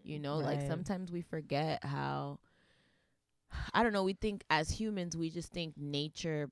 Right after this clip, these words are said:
Speaker 1: versus how smart we are or how much power or
Speaker 2: Or
Speaker 1: money or whatever, or
Speaker 2: technology.
Speaker 1: technology or, you know, like, a-, and we really have to be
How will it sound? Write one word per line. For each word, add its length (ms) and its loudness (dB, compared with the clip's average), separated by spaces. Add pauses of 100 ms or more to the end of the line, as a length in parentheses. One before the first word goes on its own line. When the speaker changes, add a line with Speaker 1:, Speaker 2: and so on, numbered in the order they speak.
(120)
Speaker 1:
versus 480 -2
how 200 -2
smart 380 -6
we 140 -6
are 280 -4
or 40 -4
how 140 -6
much 260 -8
power 520 -8
or 40 -6
Speaker 2:
Or 60 -8
Speaker 1:
money 420 -2
or 80 -4
whatever, 640 0
or 40 -4
Speaker 2:
technology. 60 -8
Speaker 1:
technology 1040 -8
or, 240 -10 (320)
you 140 -6
know, 240 -2
like, 340 -2
a-, 220 -8
and 140 -2
we 160 -4
really 400 0
have 380 -2
to 100 -8
be 260 -4